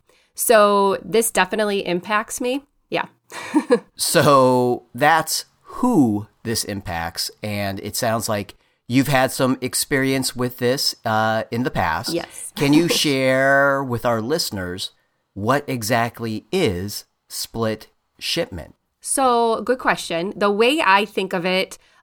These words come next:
Speaker 1: um, we split our return shipment into two parts, hence the name split shipment, right?
Speaker 2: <laughs> Right.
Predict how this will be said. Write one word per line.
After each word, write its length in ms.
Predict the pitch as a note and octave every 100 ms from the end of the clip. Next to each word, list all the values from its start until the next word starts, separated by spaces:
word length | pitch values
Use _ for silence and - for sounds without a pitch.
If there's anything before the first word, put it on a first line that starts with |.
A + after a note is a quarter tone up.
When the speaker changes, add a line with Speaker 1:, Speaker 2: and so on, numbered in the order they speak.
| -
Speaker 1:
um, 380 | G3 F#3 F3+ -
we 140 | G#3+
split 480 | - - - A#3 D4
our 320 | - A3 G#3+
return 400 | G#3+ G#3+ - G3+
shipment 460 | A#3+ - - F3 E3+
into 520 | F#3 F3+ F3+ - F#3+
two 220 | F#3 -
parts, 440 | G#3+ D#3+ - - - _ _ -
hence 320 | A3 G#3+ G#3
the 100 | G#3+
name 400 | F#3+ F3 E3+ E3+
split 580 | - - - - G#3 -
shipment, 460 | - F3 D#3+ C#3+
right? 280 | E3+ F3 - _ _ _ _
Speaker 2:
<laughs> 60 | - - - - - -
Right. 320 | B3+ A3+ A3